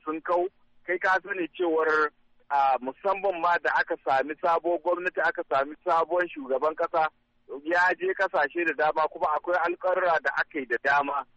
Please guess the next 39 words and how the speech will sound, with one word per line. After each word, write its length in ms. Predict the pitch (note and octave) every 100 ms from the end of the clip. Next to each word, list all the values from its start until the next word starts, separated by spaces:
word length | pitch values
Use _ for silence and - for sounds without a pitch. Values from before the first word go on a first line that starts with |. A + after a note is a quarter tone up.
| _ _
Waɗannan 420 | D3+ G#3 F#3+ F#3 F#3
makamai 480 | E3 D3 C#3 D#3+ D#3+
har 180 | - C#3+ -
yanzu 420 | C#3 C#3 D3+ F3+
sun 200 | F#3 F3+
fara 320 | F3 F3+ F#3 D#3
samuwa, 500 | - A#2+ B2 D#3 F3 F#3+ _ _ _
kuma 380 | D#3+ E3+ F3+ F3 E3+
da 80 | D3
yardar 260 | C#3 - F3+
Ubangiji 720 | D#3 E3 E3 F#3+ F3 E3 D#3+ _ _ _ -
ana 580 | F3 F3+ D#3+ C#3+ C3+ C3
ma 180 | C#3 E3+
wasu 180 | F3+ F#3 -
sun 200 | F#3+ F#3
ma 160 | F3+ F#3
zo 260 | F3 F3 F#3+
an 220 | F3 F3+
fara 240 | F#3 F3+ E3 D3+
aiki 320 | E3+ _ C#3
da 80 | B2+ -
su, 120 | E3
shi 180 | - F#3
yasa 300 | F3+ F#3+ E3
ka 100 | D#3
gani 300 | E3 E3 E3
ta'addanci 680 | G3 F3+ F3+ F#3 F#3 - D3
na 80 | D#3
'yan 320 | E3 E3 D#3+
Boko 300 | F3+ F3 E3
Haram 340 | C#3+ D#3+ D#3 - _ _ _
ya 200 | C3+ E3 E3+ D#3+
fara 320 | F3 F3 D3 -
karanci, 560 | C#3 D3+ D3 - D#3 -
kuma 200 | F3 F3+
so 140 | F#3
muke 280 | F3 - D#3
ma 100 | D3
a 240 | D#3 B2+